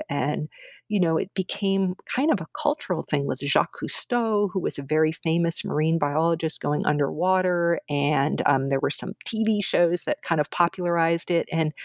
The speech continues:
for people who lived on the coast, I mean, you know, it's becoming more and more urban, but you could go out and have your own adventure and go underwater and see these worlds that nobody had seen before.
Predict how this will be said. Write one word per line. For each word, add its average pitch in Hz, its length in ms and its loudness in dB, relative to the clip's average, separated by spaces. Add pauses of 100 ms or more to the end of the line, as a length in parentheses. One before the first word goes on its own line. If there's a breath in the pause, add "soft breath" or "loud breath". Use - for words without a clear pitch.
(880 loud breath)
for 196 420 4
people 240 300 -2
who 196 140 -2
lived 180 220 2
on 156 140 0
the 156 60 -4
coast, - 560 0 (100)
I 147 80 2
mean, 165 320 2
you 180 100 4
know, 147 160 2 (140)
it's - 160 -2
becoming 165 480 2
more 147 240 0
and 143 80 -2
more 139 200 -2
urban, 170 400 0
but - 200 -4
you 170 140 -2
could - 260 -8
go 156 300 0
out 170 360 0 (140)
and 131 160 -6
have 160 360 0
your 151 220 -4
own 165 260 2
adventure - 580 0
and - 120 -10
go - 260 -6
underwater 165 760 0
and - 180 -8
see 196 560 0
these 147 360 -2 (640 loud breath)
worlds 185 420 2
that - 160 -4
nobody 165 380 2
had - 180 -8
seen 180 400 0
before. 170 800 0